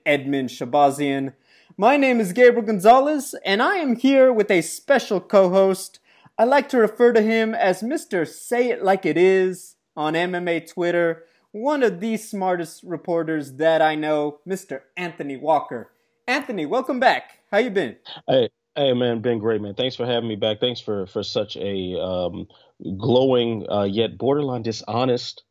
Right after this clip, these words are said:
Speaker 2: uh, introduction. I, I ain't all that, but I appreciate the kind words, my man.
Speaker 1: Uh, I'm gonna say this. So, besides being the founder of the Clapback Cartel, which is very fun on occasion to watch,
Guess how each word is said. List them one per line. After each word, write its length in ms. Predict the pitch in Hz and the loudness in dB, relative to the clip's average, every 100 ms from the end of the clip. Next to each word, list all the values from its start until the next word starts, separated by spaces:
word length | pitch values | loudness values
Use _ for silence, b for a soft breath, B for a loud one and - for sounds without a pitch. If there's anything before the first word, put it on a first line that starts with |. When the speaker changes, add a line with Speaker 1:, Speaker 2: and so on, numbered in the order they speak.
| _ _ - | _ _ -6
Speaker 2:
uh, 220 | 107 107 | -2 -2
introduction. 720 | - 120 110 113 113 - 127 127 - | -2 -4 -2 -2 -2 -4 -6 -6 -6
I, 80 | |
I 220 | 104 98 120 | -2 0 0
ain't 160 | 107 | 0
all 160 | 95 90 | -2 -2
that, 200 | 87 78 | -6 -6
but 140 | 101 98 | -4 0
I 200 | 104 110 | 2 0
appreciate 540 | 107 139 120 123 101 | 0 0 0 -4 -4
the 60 | 101 | -4
kind 260 | 117 104 | -4 -2
words, 260 | 98 92 90 | -2 -4 -6
my 100 | 90 | -8
man. 260 | 90 87 92 _ _ - | -8 -10 -14 _ _ -6
Speaker 1:
Uh, 160 | 240 - | -6 -4
I'm 120 | 269 | -8
gonna 100 | 320 | -6
say 240 | - 240 | -2 -2
this. 340 | 202 180 151 - | 0 -4 -4 -2
So, 240 | 202 190 | -2 -2
besides 600 | 180 196 - 254 262 240 | -6 -8 -2 -2 -2 -6
being 220 | 262 247 | -10 -8
the 60 | 220 | -6
founder 440 | - 214 214 214 | -4 -4 -2 -4
of 80 | 196 | -4
the 100 | 185 | -6
Clapback 640 | - 220 208 185 190 185 - | -2 -2 0 0 0 0 -2
Cartel, 720 | 185 185 185 156 143 185 _ | -2 -2 2 2 2 -4 _
which 240 | - 139 160 | -18 -16 -14
is 220 | 143 139 | -14 -8
very 260 | 160 180 175 | -2 -2 -2
fun 320 | 190 165 151 | -4 -2 -4
on 160 | 143 | -6
occasion 420 | 139 170 147 - 135 | -8 -6 -8 -8 -12
to 60 | |
watch, 500 | 139 147 143 139 - | -2 2 2 0 -8